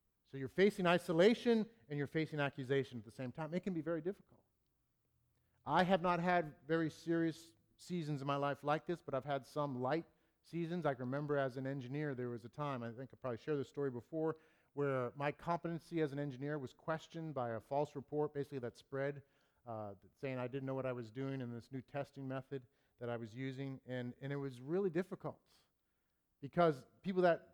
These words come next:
seemed to be my friends were now questioning my ability as an engineer. Going, getting up and going to work each day felt very lonely. And then to think guys that I thought were my friends are spreading rumors behind my back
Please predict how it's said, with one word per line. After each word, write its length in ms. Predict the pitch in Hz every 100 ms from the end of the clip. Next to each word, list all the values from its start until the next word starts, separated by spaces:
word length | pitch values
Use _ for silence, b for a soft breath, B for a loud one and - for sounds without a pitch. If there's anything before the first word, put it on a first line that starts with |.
| -
seemed 160 | 190
to 60 | 185
be 80 | 170
my 160 | 151
friends 360 | 139 180 175 151
were 60 | 143
now 180 | 143
questioning 520 | 139 - 156 - 156 135
my 200 | 127 117
ability 360 | 120 143 131
as 120 | 123
an 80 | 113
engineer. 420 | 120 113 117 131
Going, 220 | 117 143 156 -
getting 200 | 160 156
up 120 | 151
and 80 | 135
going 120 | 139
to 40 |
work 200 | 117 135 151
each 220 | 139 -
day 200 | 139 135 -
felt 160 | 98 -
very 160 | 123 107
lonely. 380 | 110 110 95 87 _ _ _ _ _ _ _ _ _ _ _ _ _ _
And 100 | 120
then 100 | 131
to 60 | 123
think 260 | - 151 143
guys 240 | 127 135
that 120 | 135 120
I 80 |
thought 240 | 110 147 156
were 120 | 123
my 140 | 117 110
friends 460 | 139 139 117 117 110
are 120 | 113 -
spreading 540 | - 131 131 117 110 107 117
rumors 300 | 139 135 120
behind 260 | 110 117
my 80 | 110
back 400 | 98 123 120 120